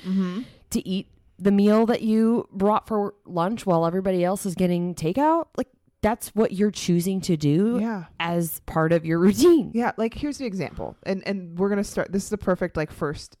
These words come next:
Speaker 1: situation that we see this. "Well, I just feel like my meals are getting kinda boring."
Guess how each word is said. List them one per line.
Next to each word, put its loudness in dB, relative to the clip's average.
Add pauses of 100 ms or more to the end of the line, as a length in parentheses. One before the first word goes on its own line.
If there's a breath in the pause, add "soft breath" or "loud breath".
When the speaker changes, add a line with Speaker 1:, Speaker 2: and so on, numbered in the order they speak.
Speaker 1:
situation -2
that -6
we -6
see -14
this. -16 (720 soft breath)
"Well, -2
I 2
just -4
feel 2
like 0
my 0
meals -2
are 0
getting -4
kinda -8
boring." -8